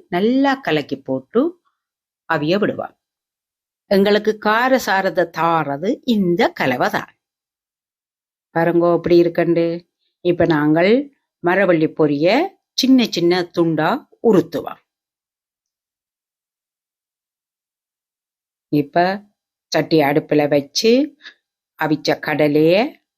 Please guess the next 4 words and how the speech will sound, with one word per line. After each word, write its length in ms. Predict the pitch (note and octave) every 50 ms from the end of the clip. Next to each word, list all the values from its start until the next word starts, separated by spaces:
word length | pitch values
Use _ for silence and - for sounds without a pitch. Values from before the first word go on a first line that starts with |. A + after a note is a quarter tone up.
| _ -
போட்டு 400 | C#3+ C3+ C3+ - _ - F#3 G3+ A#3+ D#4+ F4 - _ _ _ _ _ _ _ _ _ -
அதுக்குள்ள 420 | - D#3+ D#3 E3+ E3 - D3+ C#3+ C#3+
நாங்கள் 400 | C#3+ C#3+ C#3 C#3 C#3+ D#3+ F3+ A3 B3 C4 - _ _ _ _ _ _ _ _ -
வெட்டின 340 | D#3+ D#3 D#3 - D#3 D#3